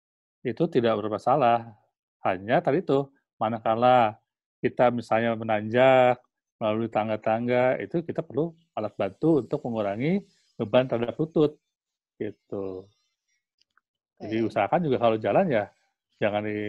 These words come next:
Speaker 1: yang berbatu, usahakan di tempat yang empuk. Gitu. Supaya mengurangi beban terhadap lutut. Istilahnya kita kan mesti mengawet-ngawet kondisi
Speaker 2: Lutut
Speaker 1: lututnya
Speaker 2: kita ya.
Speaker 1: supaya jangan bertambah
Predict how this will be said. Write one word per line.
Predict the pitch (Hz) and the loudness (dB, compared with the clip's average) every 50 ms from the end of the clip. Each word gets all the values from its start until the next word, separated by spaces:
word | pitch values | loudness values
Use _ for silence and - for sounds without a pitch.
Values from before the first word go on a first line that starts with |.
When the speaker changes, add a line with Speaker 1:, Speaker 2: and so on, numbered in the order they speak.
| 104 104 104 104 104 104 | -8 -8 -8 -8 -8 -6
Speaker 1:
yang | 104 101 | -6 -8
berbatu, | 98 104 104 104 135 147 147 - - 139 147 - - | -8 -8 -2 2 2 2 2 2 0 0 0 0 -6
usahakan | 135 101 110 98 - - 151 143 | -10 -6 -6 -4 -4 -4 -4 -4
di | 123 | -4
tempat | 113 127 131 - 135 | -6 -6 -6 -6 -6
yang | 131 143 156 | -8 -8 -8
empuk. | 170 123 120 120 135 117 110 110 _ _ _ - | -12 -14 -8 -6 -4 -6 -6 -6 _ _ _ -20
Gitu. | 110 123 _ _ | -20 -20 _ _
Supaya | _ - 107 120 143 | _ -8 -4 -4 -2
mengurangi | 147 127 123 110 101 135 139 | -2 -2 -2 -2 -2 -2 -4
beban | 117 107 123 131 | -4 -2 -4 -4
terhadap | 143 - - 107 123 120 - | -4 -4 -6 -6 -6 -4 -4
lutut. | 139 131 - 135 127 - _ _ _ _ _ _ _ _ | -8 -2 -2 -2 -2 -2 _ _ _ _ _ _ _ _
Istilahnya | - 135 - 143 123 107 123 160 165 165 | -12 -6 0 2 2 4 4 4 2 2
kita | 156 135 - | -2 -6 -2
kan | - 175 170 | 0 -2 -2
mesti | 143 - - | -2 -6 -6
mengawet-ngawet | 135 123 120 113 110 113 113 - - 113 110 113 135 147 - _ _ _ _ _ _ _ _ _ _ _ _ _ _ | -6 -4 -2 -2 -2 -2 -2 -2 -4 -4 0 2 2 0 0 _ _ _ _ _ _ _ _ _ _ _ _ _ _
kondisi | - 110 107 107 110 98 - 127 | -8 -6 -4 -4 -4 -4 -4 -4
Speaker 2:
Lutut | 113 104 - | -4 -2 -4
Speaker 1:
lututnya | 107 - 160 151 | 0 0 0 -2
Speaker 2:
kita | |
ya. | 156 | -2
Speaker 1:
supaya | 165 - 110 113 113 | -4 -2 -2 -2 -2
jangan | 107 107 98 104 104 104 101 98 | -2 -4 -6 -6 -6 -8 -8 -10
bertambah | 101 104 - 98 92 98 104 107 107 | -12 -4 -4 -4 -4 0 -2 -2 -2